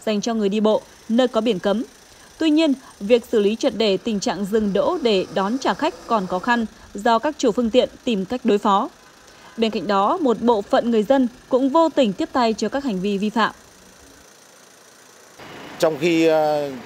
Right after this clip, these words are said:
Speaker 2: triển khai các, các cái, ờ, ờ, biện pháp để xử lý các cái trường hợp xe đậu đỗ đón trả khách không đúng nơi quy định thì nó cũng còn đang, ờ, gặp một số cái khó khăn vướng mắc. Tức là khi có cái lực lượng chức năng đi làm thì, ờ,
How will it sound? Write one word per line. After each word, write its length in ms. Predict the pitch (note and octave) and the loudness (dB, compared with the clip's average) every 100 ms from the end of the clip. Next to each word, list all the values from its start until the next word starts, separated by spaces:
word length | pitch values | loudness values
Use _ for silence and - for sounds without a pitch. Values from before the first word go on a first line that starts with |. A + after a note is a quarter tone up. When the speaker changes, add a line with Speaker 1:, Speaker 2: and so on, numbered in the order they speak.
| - | -4
Speaker 2:
triển 140 | G2 F2+ | -4 0
khai 200 | D3 C#3+ | -2 0
các, 380 | D3 D3 C#3+ B2+ - - - - - - | -2 -2 -4 -6 -12 -20 -20 -18 -12 -6
các 100 | D3+ | -2
cái, 360 | E3+ E3+ E3 | 0 0 2
ờ, 380 | D#3+ D#3+ D#3 D3 C#3 B2 - - - - | 2 4 2 0 -4 -12 -16 -18 -18 -10
ờ, 200 | B2+ C#3 C#3+ | -4 -4 0
biện 120 | - | -2
pháp 240 | - F3+ D#3 | 2 0 2
để 120 | A2+ | -2
xử 160 | A2+ G#2 | 0 0
lý 200 | B2 D3 | 0 0
các 140 | D#3+ | 0
cái 100 | E3+ | 0
trường 200 | - A#2+ | 0 0
hợp 140 | B2 - A2 | 0 -4 -8
xe 280 | - D3 | 0 0
đậu 200 | C#3+ G2 | 0 -2
đỗ 220 | B2 C#3 D#3+ | -2 -2 0
đón 120 | D#3 | 0
trả 80 | B2 | -2
khách 120 | D#3+ | -2
không 100 | D#3 | -2
đúng 120 | D3+ | 0
nơi 80 | D3+ | 0
quy 120 | D#3 | 0
định 160 | D#3 C3+ A2 | -2 -2 -4
thì 100 | A2+ | -4
nó 120 | B2+ | -4
cũng 120 | D#3+ E3 E3 C#3+ - - - - | -6 -10 -12 -14 -16 -18 -12 -4
còn 160 | B2 B2 | -2 0
đang, 220 | D3 D3 | -2 -2
ờ, 240 | C#3+ C#3 C#3 B2+ | -4 -6 -8 -4
gặp 140 | A#2+ - | -4 -4
một 80 | G#2+ | -6
số 200 | B2+ D3+ | -2 0
cái 200 | D#3+ D#3+ - | 2 0 -2
khó 80 | |
khăn 200 | B2 D3+ | -4 -4
vướng 200 | C3 C#3+ | -2 -2
mắc. 140 | F#3 F#3+ - | -2 -4 -8
Tức 80 | D#3 | -8
là 260 | C#3+ B2 G#2+ - - - | -6 -6 -8 -14 -14 -4
khi 100 | D3+ | -2
có 120 | C3+ | 0
cái 120 | F3+ | 0
lực 100 | B2+ | 0
lượng 160 | B2 - | -2 -2
chức 160 | E3+ | -2
năng 500 | E3+ D#3 D3+ C#3+ C#3+ | -2 -2 -4 -8 -6
đi 80 | C#3+ | -2
làm 340 | D3 A#2+ F#2+ D#2+ - - - - - | 0 0 -2 -8 -16 -20 -20 -12 -2
thì, 420 | A#2+ A2+ A2 A2 | 0 2 2 2
ờ, 340 | G#2+ G#2+ G#2 | 2 0 -4